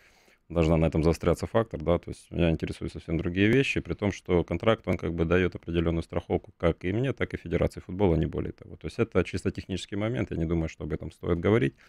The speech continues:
А говорить о сроках, так это вообще у, для тренера это интересно, потому что я говорю, что мы работаем в режиме микроциклов.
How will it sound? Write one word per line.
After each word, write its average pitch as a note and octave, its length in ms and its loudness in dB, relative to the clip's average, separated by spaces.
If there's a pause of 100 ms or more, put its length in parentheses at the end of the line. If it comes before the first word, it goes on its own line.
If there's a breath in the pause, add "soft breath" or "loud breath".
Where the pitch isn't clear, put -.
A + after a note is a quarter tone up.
(340 soft breath)
А E2+ 720 2
говорить F#2 360 2
о F#2 40 4
сроках, A2+ 500 0
так - 180 -8
это F#2 140 -4
вообще F2 640 2 (140)
у, E2 260 -8
для E2 220 2
тренера F2+ 380 4
это D#2 180 0
интересно, F#2+ 500 2
потому E2 380 -4
что E2 360 -6 (160)
я E2+ 80 2
говорю, E2 200 2
что - 160 -8
мы G#2 140 4
работаем F2+ 420 2
в - 20 4
режиме E2 360 4
микроциклов. E2+ 600 0